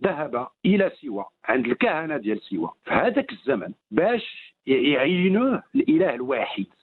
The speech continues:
ونهايه تعدد الالهه.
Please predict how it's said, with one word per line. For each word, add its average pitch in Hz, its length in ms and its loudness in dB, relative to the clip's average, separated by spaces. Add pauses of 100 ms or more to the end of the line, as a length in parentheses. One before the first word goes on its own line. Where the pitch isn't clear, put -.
(120)
ونهايه 143 720 2 (260)
تعدد - 640 -2
الالهه. 127 560 0